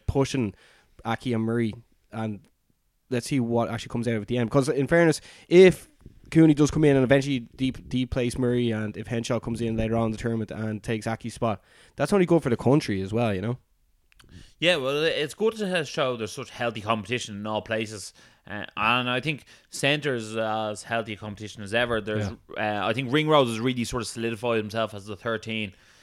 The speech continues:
Speaker 2: He is an absolute world-class thirteen. He's such a talented player.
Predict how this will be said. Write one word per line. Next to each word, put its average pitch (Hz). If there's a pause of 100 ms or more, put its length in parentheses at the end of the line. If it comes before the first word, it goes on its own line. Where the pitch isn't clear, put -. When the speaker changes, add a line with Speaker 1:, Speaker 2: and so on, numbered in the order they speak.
(100)
Speaker 2:
He 110 (540)
is 117
an 117
absolute 107 (1700)
world-class 104
thirteen. 95
He's 92
such 127
a 117
talented 107
player. 104